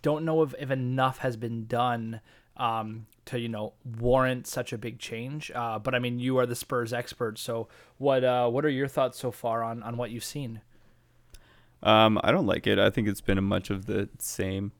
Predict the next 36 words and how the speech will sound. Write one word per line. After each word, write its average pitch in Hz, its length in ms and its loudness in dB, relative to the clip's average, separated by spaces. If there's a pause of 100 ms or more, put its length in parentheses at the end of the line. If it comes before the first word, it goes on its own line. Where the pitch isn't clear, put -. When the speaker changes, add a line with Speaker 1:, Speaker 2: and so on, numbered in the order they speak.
(120)
Speaker 2:
I 98 80 0
don't 101 300 -2
really 98 160 2
see 107 200 -2
the 104 200 0
huge 101 360 -2 (380)
revitalization 101 1200 2
that 101 120 0
a 101 60 -2
lot 104 180 2
of 101 220 -6
players 104 500 0
or 101 80 2
a 98 60 2
lot 101 140 2
of 95 100 -6
people 104 200 -2
have 101 60 -4
been 98 100 -2
talking 104 360 0
about. 104 300 0 (540)
Sure, 120 220 0
Dele 104 480 4
Alli 101 240 8
had 101 160 6
a 101 40 4
couple 98 480 0 (280)
good 101 160 -2
games 101 300 -2
to - 100 -10
start 98 220 0
off 101 140 -4
the 98 80 -2
Mourinho 98 440 0
era, 101 300 2
but, 101 260 0